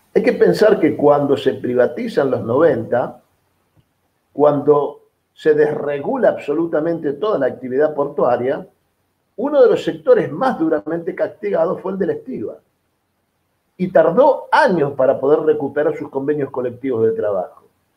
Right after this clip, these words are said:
Y allí funcionó lo que yo denomino la lógica del mercado. El mercado es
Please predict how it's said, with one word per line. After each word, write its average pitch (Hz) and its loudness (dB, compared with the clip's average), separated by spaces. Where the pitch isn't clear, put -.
Y 151 2
allí 151 0
funcionó 180 0
lo 135 -2
que 151 -2
yo 180 0
denomino 175 2
la 135 2
lógica 151 0
del 127 -2
mercado. 120 -6
El 147 4
mercado 180 4
es 151 -4